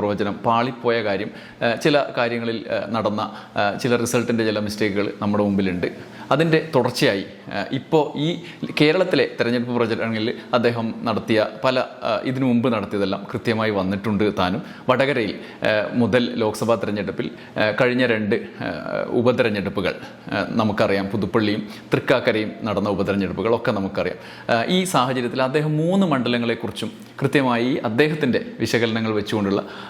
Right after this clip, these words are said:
ഒരു പ്രവചനം നടത്തിയിട്ടുണ്ട്. അത് നടക്കുമോ നടക്കൂലയോ എന്ന് നമുക്ക് ആലോചിച്ച് നോക്കാനുള്ള, ആ, ഒരു ചിന്തയാണ് എൻ്റെ ഉള്ളിൽ ഉള്ളത്.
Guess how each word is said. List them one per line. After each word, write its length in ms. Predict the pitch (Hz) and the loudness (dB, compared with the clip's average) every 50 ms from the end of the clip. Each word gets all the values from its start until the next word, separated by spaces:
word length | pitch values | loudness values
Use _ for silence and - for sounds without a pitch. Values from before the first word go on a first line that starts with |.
| - 170 | 2 2
ഒരു 80 | 165 156 160 | 2 4 4
പ്രവചനം 360 | 139 117 117 113 123 120 117 110 104 | 4 4 4 4 2 2 2 2 0
നടത്തിയിട്ടുണ്ട്. 440 | 92 - - 104 98 - 95 107 - - - 147 | 0 0 -2 -2 -2 0 0 -2 -2 0 0 2
അത് 100 | 147 165 147 135 | 2 2 2 2
നടക്കുമോ 380 | 123 120 120 - - 185 175 165 147 | 0 0 -2 -4 0 -2 0 0 0
നടക്കൂലയോ 420 | 117 123 - - 147 135 135 123 110 | -2 -2 -2 0 0 0 2 0 -2
എന്ന് 100 | 110 104 - 113 | -2 -4 -2 -2
നമുക്ക് 220 | 110 107 98 - 104 | -2 0 2 2 2
ആലോചിച്ച് 300 | 95 98 104 101 - 110 101 | 2 2 0 -2 -2 -4 -4
നോക്കാനുള്ള, 360 | - 104 101 95 92 95 - - - - - - - - - - 123 | -2 0 -2 0 0 -2 -2 -4 -8 -16 -16 -16 -16 -14 -2 0 0
ആ, 20 | 120 120 - 180 | 0 2 2 2
ഒരു 100 | 170 156 151 - | 2 2 2 0
ചിന്തയാണ് 360 | 135 117 110 117 113 107 104 95 | 0 0 2 2 2 0 0 -2
എൻ്റെ 100 | 95 104 101 | -2 -2 -2
ഉള്ളിൽ 200 | 98 98 92 87 85 90 - - 107 | 0 -2 -2 0 -2 -2 -2 -2 0
ഉള്ളത്. 240 | 98 98 95 90 | 0 0 0 0